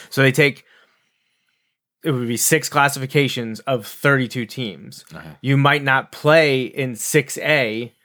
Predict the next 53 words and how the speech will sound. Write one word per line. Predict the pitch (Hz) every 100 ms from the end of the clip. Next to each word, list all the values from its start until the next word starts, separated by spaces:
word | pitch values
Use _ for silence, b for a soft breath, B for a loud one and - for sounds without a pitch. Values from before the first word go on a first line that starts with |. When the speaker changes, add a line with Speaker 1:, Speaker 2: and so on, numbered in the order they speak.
| _ _ -
Speaker 1:
but | 131
have | 143 -
to | 120
play | 104 - 135 135
in | 143 135
the | 120
six | - 139 -
A | 135
because | 120 117 131
it | 117
goes | 131 127
by | 123 123
enrollment | 117 127 127 127
of | 127
all | 117 131
those | 127 120
teams | - 135
that | 113
make | 110 110
the | 98
playoffs. | - 117 90 - - B B
So, | - 147
like, | 87
Speaker 2:
Okay. | 90
Speaker 1:
every | 151 175
team | - 165 160
is | 135 117
ranked. | 117 131 85 104 - - b b b
Speaker 2:
Okay. | 85 85 76 -
Speaker 1:
You | 147
know, | 127 117
for, | - 135
in | 131 131
Pennsylvania, | 143 131 123 127 123
it |
would | 110
be, | 120
like, | 110 107
one | 117 117 123 131 131
to, | 135
like, | 120 107 - _ -
almost | 139 127 - -
six | 135 -
hundred. | 127 123 64 - 87
Speaker 2:
Right. | 85 - _ _ _ _
Speaker 1:
Then | 143 139
they | 131 135
take | 135 156 147 143 - b b b b _
six | - - 127
classifications | - 123 - 120 120 120 113 113 110
would | 104
be | 110
what, | 107 107 98